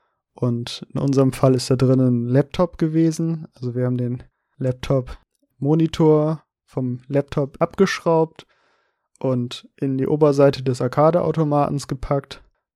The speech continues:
Und die Unterhälfte des Laptops liegt einfach so im Arcade-Automaten unten drinne,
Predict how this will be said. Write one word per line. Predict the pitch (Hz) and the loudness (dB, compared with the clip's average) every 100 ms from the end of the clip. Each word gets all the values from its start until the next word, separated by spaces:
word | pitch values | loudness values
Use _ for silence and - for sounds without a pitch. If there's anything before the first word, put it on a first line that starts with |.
| _ | _
Und | - 127 120 - - | -8 -6 -6 -10 -8
die | 135 | -4
Unterhälfte | 143 147 135 139 139 143 127 | -2 -2 0 2 2 0 2
des | 127 - - | 0 -2 -4
Laptops | 135 127 - 127 - | -4 -2 -4 -4 -2
liegt | 139 143 _ - _ | -2 -2 _ -20 _
einfach | 135 127 127 | -2 0 -2
so | - - | -2 -4
im | 131 | -2
Arcade-Automaten | 123 - 160 175 - 165 160 151 - - | -2 2 4 4 2 2 2 0 -2 -4
unten | 52 151 | -6 -4
drinne, | 135 151 196 202 | 0 4 4 2